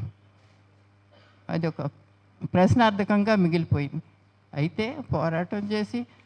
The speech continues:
ఎవరినో బతిమాలి కళ్ళతో చూశాను, అది వేరే సంగతి. తర్వాత అతను గోపి గారు, గోపీనాథ్ కొంచెం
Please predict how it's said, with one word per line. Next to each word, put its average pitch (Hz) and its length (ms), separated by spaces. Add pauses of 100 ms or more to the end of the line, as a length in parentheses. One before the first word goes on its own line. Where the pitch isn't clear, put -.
(240)
ఎవరినో 180 320
బతిమాలి 196 540
కళ్ళతో 180 500 (100)
చూశాను, 180 300
అది 160 140
వేరే 165 320
సంగతి. 156 360 (600)
తర్వాత 262 440 (1080)
అతను 190 720 (1080)
గోపి 226 360
గారు, 247 480 (260)
గోపీనాథ్ 208 1300 (880)
కొంచెం 185 320